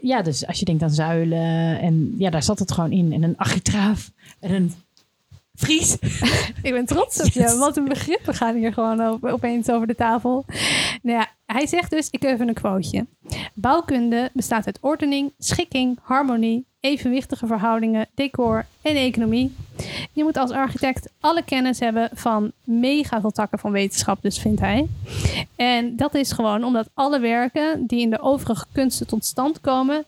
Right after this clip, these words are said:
Speaker 2: je gewoon moet kunnen gebruiken als architect. Ehm,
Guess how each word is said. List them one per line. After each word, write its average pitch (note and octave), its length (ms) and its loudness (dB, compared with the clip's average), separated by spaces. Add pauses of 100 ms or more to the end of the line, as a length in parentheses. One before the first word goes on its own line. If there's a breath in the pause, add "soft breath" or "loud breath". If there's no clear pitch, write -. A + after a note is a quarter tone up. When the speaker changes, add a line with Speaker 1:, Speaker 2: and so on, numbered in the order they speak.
Speaker 2:
je C#4 140 -2
gewoon C4 260 0
moet C4 160 -2
kunnen B3+ 180 0
gebruiken A#3 320 0
als A3+ 120 0
architect. - 600 -2 (720 loud breath)
Ehm, B3 380 0